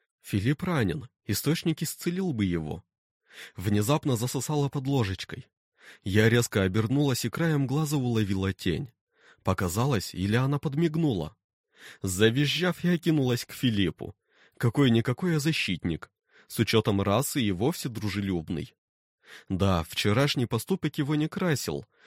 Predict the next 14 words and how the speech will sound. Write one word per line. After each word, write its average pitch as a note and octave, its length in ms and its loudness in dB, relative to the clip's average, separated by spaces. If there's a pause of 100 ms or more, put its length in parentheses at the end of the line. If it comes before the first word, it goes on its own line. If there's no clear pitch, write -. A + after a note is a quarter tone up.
(120)
но C#3+ 240 2
брюнет E3 420 0
действительно E3 720 -2
меня D#3 240 0
спас. - 480 -4 (400)
Приходилось G#2 600 -2
расплачиваться. - 840 -6 (640)
При A2+ 160 0
желании D#3+ 560 2
мог F3 240 0
проделать F3+ 460 -2
все - 180 -4
в E3 80 -8
лесочке F#3+ 640 -4